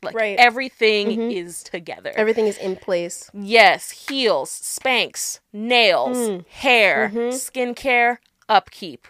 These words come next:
Speaker 1: because the face is really the moneymaker.
Speaker 2: It really is, sis. Especially in, like, African culture, when you're younger, you're told, like, you shouldn't care about the makeup, you shouldn't care about the hair. But then the second you get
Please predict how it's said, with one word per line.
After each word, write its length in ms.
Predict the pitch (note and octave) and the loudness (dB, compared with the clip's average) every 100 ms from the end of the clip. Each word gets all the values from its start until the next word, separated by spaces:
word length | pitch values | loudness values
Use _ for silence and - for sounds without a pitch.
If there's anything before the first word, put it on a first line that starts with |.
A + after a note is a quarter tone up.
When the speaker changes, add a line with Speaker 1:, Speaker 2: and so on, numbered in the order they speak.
| F3 | -12
Speaker 1:
because 300 | G#3 A3 G3+ | -4 -2 -2
the 80 | F#3+ | -4
face 340 | - A#3 A#3 | 0 0 -2
is 140 | F3 E3+ | -12 -12
really 320 | F#3+ G#3 G3 | -6 -6 -4
the 100 | F#3+ | -8
moneymaker. 680 | F3+ C#3+ B2 A#2+ - G3 - | -8 -10 -10 -14 -10 -10 -8
Speaker 2:
It 80 | |
really 340 | G#3+ A3+ A#3+ A#3+ | -8 -6 -4 -4
is, 200 | A#3 A3 | -6 -10
sis. 560 | - G3+ G3+ - - _ _ - | -12 -12 -12 -16 -20 _ _ -14
Especially 380 | G#3 A#3 A#3+ C4 | -8 -6 -2 -2
in, 100 | G#3 | -2
like, 120 | F#3+ | -4
African 320 | F#3+ G3 G#3+ | -8 -8 -8
culture, 320 | G#3+ G3 G3 F#3 | -6 -8 -8 -6
when 160 | B3+ | -4
you're 140 | G#3+ F#3+ | -2 -2
younger, 380 | F#3 F#3+ F#3+ | -4 -4 -4
you're 180 | F3 E3+ | -4 -6
told, 380 | - G3 F3 E3+ | -8 -8 -8 -6
like, 340 | D#3 D#3 - _ _ _ _ _ _ _ _ _ _ | -8 -8 -14 _ _ _ _ _ _ _ _ _ _
you 100 | G3+ | -12
shouldn't 320 | G3 G3 F#3+ | -8 -6 -8
care 220 | - F#3+ F#3 | -6 -4 -4
about 260 | F3 F3+ | -6 -10
the 60 | D#3+ | -12
makeup, 840 | F#3 G#3 G3+ G#3+ G3+ G3 F#3+ F#3+ _ _ _ _ - | -8 -6 -6 -4 -2 0 0 0 _ _ _ _ -16
you 60 | |
shouldn't 280 | F3+ G3+ F#3 | -8 -8 -8
care 220 | - F#3 | -10 -10
about 280 | F3+ F3 E3+ - | -10 -12 -18 -20
the 60 | |
hair. 800 | - - G3 G3 F#3+ F#3 F#3 F#3 _ - _ | -16 -8 -4 -2 -2 -2 -4 -6 _ -20 _
But 100 | - | -2
then 140 | A#3 | -2
the 60 | A3+ | 0
second 320 | - D4+ F4 | -2 0 0
you 80 | B3+ | -2
get 380 | F#3 G#3+ G#3+ | 0 2 0